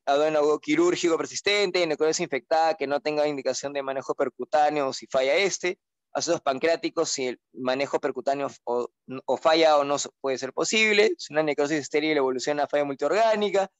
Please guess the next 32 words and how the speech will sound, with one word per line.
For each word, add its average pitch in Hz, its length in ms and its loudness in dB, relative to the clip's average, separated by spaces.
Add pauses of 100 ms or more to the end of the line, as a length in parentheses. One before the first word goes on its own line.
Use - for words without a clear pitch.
(240)
sepsis 170 360 0
de 147 60 4
origen 147 280 -4
biliar, 202 520 2 (320)
si - 160 -2
hay 170 60 0
complicaciones 160 600 0
lo-, 139 220 0
locales 147 240 0
como 135 160 -8
hemorragia 131 380 -10
intraabdominal, 143 800 0
hilio 143 220 0
persistente, 160 680 2
se 139 120 -4
perfora 143 380 0
una 139 160 0
víscera, 151 540 2 (340)
trombosis 147 480 0
de 127 60 -2
la 127 120 2
porta, 180 540 0 (360)
o 190 260 4
si 170 100 0
hay 156 80 0
choque 156 240 0
séptico, 147 420 -2
síndrome 131 360 -2
compartimental 123 840 -4
abdom-, 123 280 2
intraabdominal, 107 600 -4
¿no? 131 180 -6